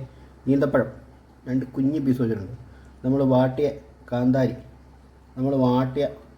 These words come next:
വെളുത്തുള്ളി, ഇങ്ങോട്ട് വാ വെളുത്തുള്ളി, വാട്ടിയ വെളുത്തുള്ളിയുടെ ഒരു പീസ് ഇത് കണ്ടല്ലോ വെച്ചിട്ട് ഇതിനകത്ത് ചാടിപ്പോയിരിക്കാൻ വേണ്ടിയാണ് ഇവനെ വെച്ച് നമ്മൾ കുത്തി ബന്ദോബസ്താക്കുന്നത്. ഓക്കെ,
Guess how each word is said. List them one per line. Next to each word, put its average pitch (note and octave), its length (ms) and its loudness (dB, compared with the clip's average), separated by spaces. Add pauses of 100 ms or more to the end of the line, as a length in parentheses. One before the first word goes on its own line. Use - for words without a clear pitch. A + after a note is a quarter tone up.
(140)
വെളുത്തുള്ളി, B2+ 480 -2
ഇങ്ങോട്ട് A#2+ 300 2
വാ G2+ 120 -2
വെളുത്തുള്ളി, F#2+ 260 -10 (680)
വാട്ടിയ C#3+ 320 0
വെളുത്തുള്ളിയുടെ A#2+ 420 -2
ഒരു A2+ 140 -8
പീസ് A2 240 -4 (600)
ഇത് B2 120 -10
കണ്ടല്ലോ A2+ 260 0 (380)
വെച്ചിട്ട് A#2+ 360 -2 (640)
ഇതിനകത്ത് F3 380 2
ചാടിപ്പോയിരിക്കാൻ D#3 580 2
വേണ്ടിയാണ് B2+ 260 2 (300)
ഇവനെ B2+ 220 0
വെച്ച് B2 140 0
നമ്മൾ B2 220 2
കുത്തി B2+ 220 -4 (560)
ബന്ദോബസ്താക്കുന്നത്. A2+ 680 0 (200)
ഓക്കെ, - 140 -6